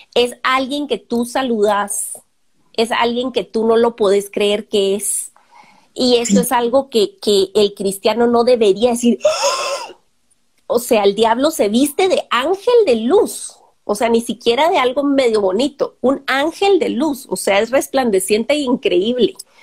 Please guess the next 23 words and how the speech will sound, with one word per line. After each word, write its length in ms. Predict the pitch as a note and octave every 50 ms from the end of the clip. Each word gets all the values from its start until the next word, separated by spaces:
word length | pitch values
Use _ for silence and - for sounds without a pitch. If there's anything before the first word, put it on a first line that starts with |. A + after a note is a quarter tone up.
| - - - - - - _ _ -
Entonces, 760 | G#3 A3+ G3 - G#3+ G#3 A3+ A3 - C4+ B3+ C4+ C4 - - - _ _ _ _ _ -
em, 580 | - A3 A3+ G#3 F#3 F#3+ F3+ E3+ F3+ F3 F3+ - - -
eh, 300 | - A3 G#3 D#3 G#2+ -
eh, 280 | - A#2 F3 - - -
esto 300 | - A#3 A#3 A#3+ - B3+
es 120 | A#3+ A#3+ B3
el 140 | A#3+ A#3 -
caso 400 | A3 G#3 A3+ - C#4+ C4 A#3+ -
de 160 | G3+ G#3+ G#3+
abuso 300 | G3 F3 F3+ F3+ F3 F#3+
sexual. 340 | F3+ F3+ - F3 - - - _
Aquí, 460 | G3 G3 - - A#3 C4 C#4 - - -
eh, 180 | A#3+ A#3+ - -
mencionaste 600 | A3+ A#3 A3+ A3+ - A#3+ G#3+ G#3 A3 A3 - - C4+
algo 260 | C4+ B3+ C#4+ D4 D4
tan 300 | - _ - C#4 C#4 D4+
importante 600 | D#4 D#4 - - G3+ - G3 G3+ G#3+ - C#4 -
que 100 | - G3+
es 100 | G3+ -
lo 120 | G#3 A3 A#3+
del 160 | A3 G#3 G3+
silencio. 840 | - - F3 D#3+ D#3+ E3+ - A3 C#4 C4 B3+ - - - - - - - - _ _ _ _ _ _ - - - - - - - - - - _ _ _ _ _ _
¿Qué 200 | D#4 D#4+ F4+